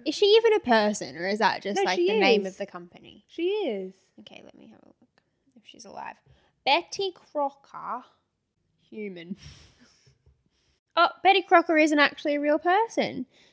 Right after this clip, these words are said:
Speaker 1: She's the brainchild of an advertising campaign developed by the Washburn Crosby Company.
Speaker 2: I swear she was real.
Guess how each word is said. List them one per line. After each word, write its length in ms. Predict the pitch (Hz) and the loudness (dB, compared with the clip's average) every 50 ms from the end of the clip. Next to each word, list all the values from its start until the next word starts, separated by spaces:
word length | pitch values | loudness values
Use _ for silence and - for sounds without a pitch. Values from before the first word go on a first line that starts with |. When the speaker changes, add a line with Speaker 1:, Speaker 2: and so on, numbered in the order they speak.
| _ _ | _ _
Speaker 1:
She's 220 | - 294 302 277 | -4 -2 -2 0
the 80 | 277 277 | 0 0
brainchild 680 | 262 - 285 294 339 370 370 - 330 277 262 247 247 254 | 2 6 6 6 6 6 2 2 4 4 6 6 4 2
of 80 | 240 | 0
an 60 | 233 | 0
advertising 640 | 202 156 226 226 233 240 247 220 220 233 233 226 226 | 2 0 0 0 -2 -2 0 0 0 0 -2 -4 -6
campaign 520 | - 233 220 220 220 - 240 226 240 247 | -4 -6 -6 -6 -4 -4 -4 -4 -4 -4
developed 400 | 240 233 233 226 226 - - - | -4 -2 -2 0 0 -2 -2 -2
by 160 | - 220 220 | -2 0 0
the 100 | 214 208 | 0 -2
Washburn 640 | 208 214 240 269 - - - - 247 240 240 240 240 233 | -2 -2 -2 -2 -4 -6 -8 -4 -2 -2 0 -2 -4 -6
Crosby 440 | - - 247 247 - - 247 240 | -8 -8 -10 -10 -10 -8 -10 -8
Company. 500 | - - 202 202 202 - 190 - - 202 _ _ _ _ _ _ _ _ _ _ | -8 -6 -8 -8 -8 -10 -12 -14 -14 -16 _ _ _ _ _ _ _ _ _ _
Speaker 2:
I 140 | - 226 214 | -6 -4 -4
swear 300 | 208 - - 208 202 196 | -4 -2 0 0 0 0
she 180 | 202 - - 202 | -2 -4 -4 -4
was 180 | 190 185 170 | -4 -4 -6
real. 480 | 170 170 175 170 165 160 160 165 185 190 | -8 -8 -8 -8 -8 -8 -10 -12 -14 -18